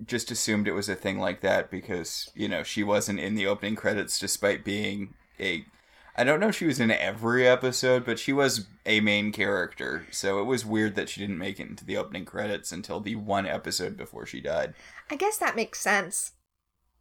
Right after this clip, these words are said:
Speaker 2: That makes me angry for Amber Benson.
Speaker 1: Yeah.
Speaker 2: Seems like a real F U.
Speaker 1: Well,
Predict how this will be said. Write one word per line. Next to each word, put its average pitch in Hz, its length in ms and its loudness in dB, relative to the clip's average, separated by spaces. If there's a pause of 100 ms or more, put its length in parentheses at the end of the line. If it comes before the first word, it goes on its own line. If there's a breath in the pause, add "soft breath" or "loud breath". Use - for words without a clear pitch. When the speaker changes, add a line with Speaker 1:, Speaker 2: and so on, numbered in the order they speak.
(200)
Speaker 2:
That 349 80 2
makes 440 160 2
me 381 120 -4
angry 269 260 0
for 208 100 2
Amber 214 260 6
Benson. 196 600 6
Speaker 1:
Yeah. 107 400 2 (760 soft breath)
Speaker 2:
Seems 285 140 -4
like 285 100 4
a 233 60 2
real 254 500 10
F 220 240 6
U. 185 400 6 (760)
Speaker 1:
Well, 113 360 2